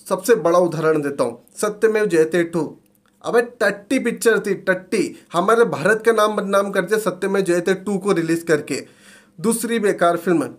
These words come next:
बच्चन पांडे। दोस्तों कॉपी करने के लिए भी अकल की ज़रूरत होती है। वो बोलते हैं ना टीचर और कि नकल के लिए भी अकल की ज़रूरत होती है, ऐसा ही कुछ इस फिल्म के अंदर भी आपको देखने के लिए मिल जाएगा। जिगर ठंडा की इन्होंने रीमेक करी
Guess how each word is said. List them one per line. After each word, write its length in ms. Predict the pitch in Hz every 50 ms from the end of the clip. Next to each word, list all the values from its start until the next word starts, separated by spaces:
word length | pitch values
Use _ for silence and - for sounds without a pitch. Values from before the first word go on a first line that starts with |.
| _ _ 156
बच्चन 460 | 165 190 185 185 - 226 185 180 202
पांडे। 380 | - 156 147 147 147 151 151 120 - - - _ _ _ 165
दोस्तों 460 | 175 202 220 214 220 - 233 226 220 220 220 - _ _
कॉपी 340 | 190 185 185 180 185 254 247
करने 360 | 240 226 208 190 190 190 190
के 100 | 185 190
लिए 180 | 185 180 180 175
भी 120 | 170 208 220 214 - 160
अकल 240 | 156 156 190 180
की 120 | 165 170 170
ज़रूरत 680 | 147 151 147 151 151 156 147 143 143 156 151 147 -
होती 200 | 147 139 - 147
है। 60 | 139
वो 140 | 143 165 185
बोलते 260 | 180 185 175 175 220
हैं 80 | 247 262
ना 60 | 220
टीचर 240 | 180 185 180 208 196
और 140 | 196 170 147
कि 100 | 180 175
नकल 320 | 165 156 147 147 180 180
के 100 | 175 180
लिए 120 | 185 185 185
भी 80 | 185
अकल 260 | 180 143 139 175 175 170
की 80 | 175
ज़रूरत 280 | 170 175 165 175 180 175
होती 220 | 175 175 185 185
है, 160 | 185 185 185 - 165 - -
ऐसा 240 | 175 170 175 208
ही 140 | 202 196 214 208
कुछ 220 | 208 220 220 220
इस 160 | 214 214 - -
फिल्म 220 | 185 175 185 185
के 80 | 185 190
अंदर 160 | 180 190 190
भी 100 | 185 196
आपको 260 | 180 165 170 - 196
देखने 280 | 180 170 160 156 170 175
के 100 | 165 185
लिए 80 | 190 196
मिल 180 | 208 220 220 185
जाएगा। 420 | 165 139 131 127 120 123 120 - _ _ _ _ - - - - - _
जिगर 260 | 147 156 208 214 247 240
ठंडा 300 | 202 214 214 208 214 214
की 140 | 214 214 226
इन्होंने 300 | 220 208 208 208 208 208
रीमेक 420 | 190 175 156 160 185 196 196 - -
करी 260 | 190 196 208 226